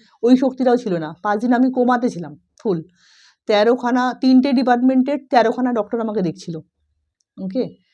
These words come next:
বাড়ির সবাই আর কি, আহ, বলে দিয়েছিল যে just, মানে আমার হাজব্যান্ড পাহাড়ে ছিল সেই সময়, যে ওয়েট করছে, আমার হাজব্যান্ড আসবে, আমাকে নিয়ে আর কি শ্মশানে নিয়ে যাবে।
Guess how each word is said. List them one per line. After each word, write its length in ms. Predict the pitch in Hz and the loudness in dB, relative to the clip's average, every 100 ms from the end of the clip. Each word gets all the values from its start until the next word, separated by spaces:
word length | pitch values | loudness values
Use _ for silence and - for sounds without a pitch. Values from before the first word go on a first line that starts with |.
| _ _ 185 | _ _ 0
বাড়ির 260 | 202 285 | 2 2
সবাই 540 | - 247 233 277 285 269 | -2 0 0 0 0 0
আর 120 | 247 | -2
কি, 400 | 254 262 254 247 | 0 2 2 2
আহ, 640 | 254 233 226 226 220 214 | -2 -2 -6 -8 -8 -4
বলে 200 | 214 226 | 2 4
দিয়েছিল 480 | 220 233 233 226 214 | 4 0 0 0 0
যে 400 | 196 202 196 190 196 | 0 2 2 -2 -4
just, 340 | 202 214 214 - _ _ _ 214 | -2 -2 -4 -20 _ _ _ -4
মানে 160 | 214 | -2
আমার 200 | 214 214 | 0 0
হাজব্যান্ড 380 | 214 214 247 247 | -2 0 0 2
পাহাড়ে 220 | 240 233 | 0 0
ছিল 180 | - 202 | 0 -2
সেই 140 | 175 175 | -2 -6
সময়, 240 | 165 156 _ _ _ _ _ 208 202 | -10 -14 _ _ _ _ _ -12 -4
যে 280 | 208 208 - | -2 -2 4
ওয়েট 260 | 226 233 | 6 6
করছে, 460 | 240 269 269 349 381 - | 2 -4 -2 -2 -2 -8
আমার 220 | 220 208 233 | -4 -2 0
হাজব্যান্ড 300 | 226 254 254 | 0 2 4
আসবে, 280 | 254 302 | 2 0
আমাকে 300 | 320 254 254 | 0 0 0
নিয়ে 160 | 247 262 | 0 0
আর 100 | 247 | 0
কি 120 | 262 | -4
শ্মশানে 360 | 254 190 185 160 | -6 -6 -4 -4
নিয়ে 180 | 156 156 | -6 -10
যাবে। 180 | 151 | -14